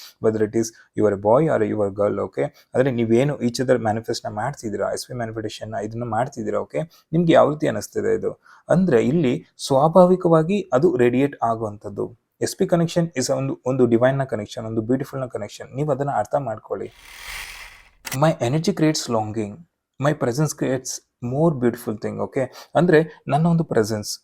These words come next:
ಅದನ್ನ ಲಾಂಗ್ ಲಾಸ್ಟಿಂಗ್ ಆಗಿರುತ್ತೆ, ನನ್ನ ಒಂದು ಪ್ರೆಸೆನ್ಸ್ ಅವರಲ್ಲಿ ಯಾವಾಗ್ಲೂ ಕೂಡ ಇರುತ್ತೆ. ನಾನು ಮಾತಾಡೋದು ಅವ್ರಿಗೆ ಇಷ್ಟ ಆಗ್ತಾ ಇರುತ್ತೆ, ನಾನು ಏನೇ ಇದ್ ಮಾಡ್ತಾ ಇದ್ರು ಅವ್ರಿಗೆ ಕನೆಕ್ಟೆಡ್ ಆಗಿರುತ್ತೆ, ನಾನು ಅಲ್ಲಿಂದ ಹೊರಗೆ ಬಂದಾಗ್ಲೂ ಕೂಡ.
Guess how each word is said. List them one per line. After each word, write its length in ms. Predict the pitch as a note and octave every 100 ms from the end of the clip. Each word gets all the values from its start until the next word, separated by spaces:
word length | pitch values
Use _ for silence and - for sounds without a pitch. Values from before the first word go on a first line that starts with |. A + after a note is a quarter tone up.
| _ _ _ _ _ _ -
ಅದನ್ನ 260 | B2 D#3 D#3+ E3 -
ಲಾಂಗ್ 400 | A#2+ B2 D3 C#3+
ಲಾಸ್ಟಿಂಗ್ 400 | B2+ - C#3 B2
ಆಗಿರುತ್ತೆ, 520 | G#2 G2+ G2+ F#2+ G#2+
ನನ್ನ 200 | A2 B2+
ಒಂದು 180 | D3 C3
ಪ್ರೆಸೆನ್ಸ್ 380 | A#2+ A2+ A#2+ -
ಅವರಲ್ಲಿ 300 | B2 C3 A#2
ಯಾವಾಗ್ಲೂ 460 | A2 C3 C#3+ D3
ಕೂಡ 140 | - C3
ಇರುತ್ತೆ. 680 | G#2 G2+ - G#2 - _ -
ನಾನು 160 | B2 A2+
ಮಾತಾಡೋದು 760 | A2 G#2 G#2+ G#2 G2+ G2+ - _ _ - A#2+
ಅವ್ರಿಗೆ 340 | B2+ B2+ A#2+
ಇಷ್ಟ 200 | A#2 -
ಆಗ್ತಾ 280 | G2+ - G#2
ಇರುತ್ತೆ, 440 | G2+ G2+ G#2+ - A#2+
ನಾನು 200 | B2 A#2+
ಏನೇ 340 | B2 C#3 C#3
ಇದ್ 280 | - A#2+ A#2+
ಮಾಡ್ತಾ 260 | A#2 A#2
ಇದ್ರು 160 | A2+ A#2
ಅವ್ರಿಗೆ 220 | A2+ D3
ಕನೆಕ್ಟೆಡ್ 420 | D3 A2 G#2+ A2
ಆಗಿರುತ್ತೆ, 720 | G#2 G2+ G2+ - G#2+ - - -
ನಾನು 160 | C3+ C3+
ಅಲ್ಲಿಂದ 240 | B2+ C#3
ಹೊರಗೆ 380 | C#3 A2 A#2 C3
ಬಂದಾಗ್ಲೂ 360 | C3 B2+ B2+ C3
ಕೂಡ. 160 | B2+